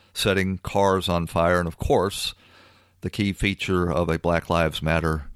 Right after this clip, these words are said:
riot is, uh, looting. There was plenty of that. So you gotta ask yourself,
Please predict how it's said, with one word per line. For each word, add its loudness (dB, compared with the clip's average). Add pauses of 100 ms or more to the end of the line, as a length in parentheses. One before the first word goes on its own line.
(460)
riot 0
is, -2
uh, 0
looting. 0
There -2
was -2
plenty -2
of -4
that. -2 (1400)
So -6
you -2
gotta 0
ask 4
yourself, -2